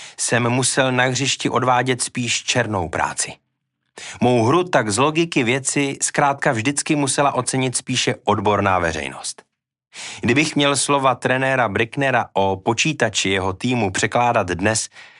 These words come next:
rozuměl bych jim asi o něco víc. Byl jsem hráč, který věděl, jací hráči hrají ještě lépe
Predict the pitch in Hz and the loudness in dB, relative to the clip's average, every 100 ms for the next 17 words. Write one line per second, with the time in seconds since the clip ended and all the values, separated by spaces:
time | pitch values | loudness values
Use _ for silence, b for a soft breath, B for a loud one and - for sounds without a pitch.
0 | B B 110 117 156 165 156 160 - 151 | B B 0 2 2 0 0 -2 -2 -2
1 | 143 135 127 - 139 - 123 117 - 120 | 0 -2 -2 -2 -4 -2 -2 -2 -2 -2
2 | 95 - - _ _ _ _ _ - B | -4 -6 -10 _ _ _ _ _ -20 B
3 | 117 117 139 113 117 135 151 - - 135 | 0 2 2 2 2 2 -2 -6 -2 -2
4 | 131 98 135 131 98 98 113 131 _ 98 | -2 0 0 2 2 2 -2 -8 _ -2
5 | 131 143 - 143 117 120 127 - 120 120 | 0 0 -2 -2 0 0 0 -2 0 0
6 | 117 117 120 - 87 85 87 113 | 0 0 -2 -2 0 0 0 -2